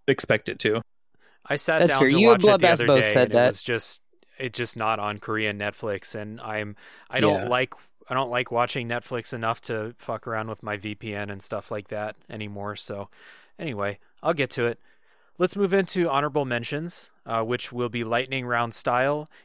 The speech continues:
Speaker 2: You guys, uh, just as I predicted, cut down, like, seven off of my honorable mentions list. So I'm just gonna throw out three people real quick. Jim Gaffigan, Dave Attell, and Brian Regan. Those are my honorable mentions.
Speaker 1: Great.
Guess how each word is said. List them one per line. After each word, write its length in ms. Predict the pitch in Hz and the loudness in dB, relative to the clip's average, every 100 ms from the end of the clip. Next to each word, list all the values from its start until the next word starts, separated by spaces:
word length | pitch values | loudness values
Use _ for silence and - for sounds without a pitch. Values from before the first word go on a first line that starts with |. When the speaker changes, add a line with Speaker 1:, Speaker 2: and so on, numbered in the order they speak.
| - | -12
Speaker 2:
You 240 | 120 160 | -2 0
guys, 520 | 165 160 156 147 143 - | 2 2 2 -2 -6 -2
uh, 360 | 123 120 123 | 2 2 0
just 280 | 120 160 160 | 0 -2 0
as 160 | 160 139 | 0 0
I 120 | 139 | 0
predicted, 680 | - 139 131 123 117 104 98 - | -2 -4 -4 -4 -6 -6 -12 -10
cut 280 | - 151 127 | -4 -4 -2
down, 460 | 127 123 123 120 | 0 2 0 -2
like, 320 | 110 110 104 - | -4 -4 -4 -6
seven 560 | - 127 120 127 123 | -4 -2 0 -2 -2
off 300 | 123 110 113 | -4 -4 -4
of 100 | 123 | -6
my 220 | 117 113 | -6 -6
honorable 340 | 107 107 107 110 | -4 -6 -4 -6
mentions 500 | 104 107 131 110 - | -6 -8 -8 -10 -8
list. 320 | 117 113 - - - - | -6 -6 -10 -20 -20 -10
So 140 | - | -4
I'm 100 | 131 | -2
just 140 | 143 - | -2 -4
gonna 120 | 151 | -6
throw 240 | - 123 | -2 0
out 120 | 120 113 | 0 -2
three 240 | 143 139 | -6 -6
people 420 | 156 139 143 131 | -6 -4 -2 -2
real 180 | 120 123 | 0 -2
quick. 360 | - 135 123 117 | -2 -4 -4 -8
Jim 280 | 135 147 143 | -6 -4 0
Gaffigan, 600 | 139 135 147 131 131 131 _ - | 0 -2 -4 -6 -8 -12 _ -12
Dave 280 | 117 123 127 | -2 0 0
Attell, 520 | 127 - 107 107 104 _ _ - | -2 -2 -2 0 -4 _ _ -10
and 220 | 110 104 | -8 -4
Brian 300 | 107 107 101 | 0 0 -2
Regan. 440 | 107 104 107 98 - _ _ _ - | -6 -6 -6 -10 -16 _ _ _ -8
Those 220 | 120 107 | -6 -6
are 40 | 107 | -6
my 140 | 110 | -6
honorable 340 | 110 110 104 101 | -4 -6 -8 -10
mentions. 640 | 98 95 107 92 - - _ _ _ | -12 -14 -14 -12 -12 -12 _ _ _
Speaker 1:
Great. 200 | - - | -8 -8